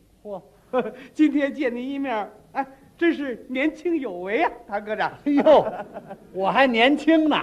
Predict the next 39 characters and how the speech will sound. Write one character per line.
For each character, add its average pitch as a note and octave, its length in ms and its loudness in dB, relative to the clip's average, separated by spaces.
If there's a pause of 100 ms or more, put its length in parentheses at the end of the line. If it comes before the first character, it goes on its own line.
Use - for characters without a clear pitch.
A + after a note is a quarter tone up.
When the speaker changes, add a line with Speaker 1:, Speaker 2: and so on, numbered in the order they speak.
(200)
Speaker 2:
啊， A#3+ 200 -2
您， C4+ 220 -6
您 D#4 160 -2
今 D#4+ 140 -4
年 C#4+ 360 0
六 C#4+ 140 4
十 G#3+ 140 -6
几 D3+ 160 -10
了？ G3+ 200 -4 (160)
Speaker 1:
呃， E3 80 -16 (580)
六 D4 540 8
十 D#3+ 120 -4
几。 B2 220 -12 (240)
Speaker 2:
啊？ F#3 220 -4 (500)
Speaker 1:
四 D#4 260 -2
十 B3+ 280 -6
六。 D#4 320 2 (380)
Speaker 2:
才 D4+ 160 2
四 D#4+ 240 -4
十 - 140 -6
六 F4+ 260 4
岁 A#3 220 -4
吗？ D#3+ 240 -6
Speaker 1:
嘿 B3+ 100 0
嘿。 G#3 320 2
Speaker 2:
哎 E4 100 2
呦， F4+ 180 6
不 C#4+ 280 -2
像， C4 380 2 (200)
太 E4+ 200 2
不 A#3 180 -2
像 A3+ 320 0
了。 C#3 80 -8 (600)
您 F4+ 240 6
长 B3 280 4
得 C#4+ 340 4
面 B3+ 440 0
嫩 C4 220 2
呐。 E3+ 140 -4